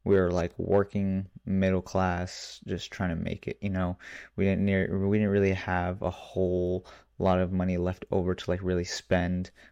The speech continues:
or we didn't have all these things, um, available right at the touch of our hand if we wanted to, right? So, I mean,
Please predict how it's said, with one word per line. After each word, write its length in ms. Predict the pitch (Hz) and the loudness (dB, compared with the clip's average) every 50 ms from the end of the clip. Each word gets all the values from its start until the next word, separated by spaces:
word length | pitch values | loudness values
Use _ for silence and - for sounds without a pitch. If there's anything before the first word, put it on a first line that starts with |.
| _ - | _ -8
or 200 | - - 90 87 | -2 -2 0 0
we 140 | 85 90 95 | 0 0 0
didn't 140 | 92 87 90 | 0 -2 -4
have 540 | 90 - - 90 87 87 87 87 87 87 - - | -6 -4 -2 0 0 0 0 -2 -4 -6 -8 -6
all 240 | - 87 90 92 | -2 0 2 2
these 300 | 87 92 90 92 - - | 2 0 -4 -4 -6 -6
things, 500 | - - 95 92 90 87 90 90 - - _ - - - _ _ - | -2 -2 0 0 0 0 -2 -4 -6 -10 _ -20 -20 -20 _ _ -8
um, 360 | - 87 82 80 82 85 - - | -4 -4 -4 -4 -4 -6 -6 -2
available 600 | - 98 95 101 95 95 92 87 92 95 92 90 | -2 0 2 4 4 4 4 2 2 0 0 2
right 180 | 92 87 90 90 | 2 2 2 0
at 140 | 90 - - | 0 0 0
the 340 | 92 87 87 87 - - - _ _ _ _ _ _ _ _ _ _ _ _ _ _ _ _ _ _ _ _ - | 0 0 0 0 -4 -6 -10 _ _ _ _ _ _ _ _ _ _ _ _ _ _ _ _ _ _ _ _ -4
touch 220 | - 110 98 - - | -2 -2 0 0 -2
of 100 | 92 95 | 0 2
our 120 | 92 92 | 2 2
hand 340 | 92 101 98 98 92 92 90 | 2 0 2 2 2 2 0
if 100 | 90 - | -2 -2
we 80 | 92 90 | -2 -2
wanted 340 | 90 90 92 92 92 90 - | 0 2 2 2 0 -2 -2
to, 200 | - 98 90 87 | -2 -2 -2 0
right? 340 | 92 90 90 92 92 - _ _ - - - - - - - _ _ | 0 0 0 0 0 -4 _ _ -20 -20 -20 -20 -20 -20 -20 _ _
So, 340 | - - - 196 185 90 - | -10 -2 2 2 2 4 2
I 100 | - - | 0 0
mean, 420 | - 95 92 92 92 95 95 95 | 0 0 0 0 0 0 -2 -2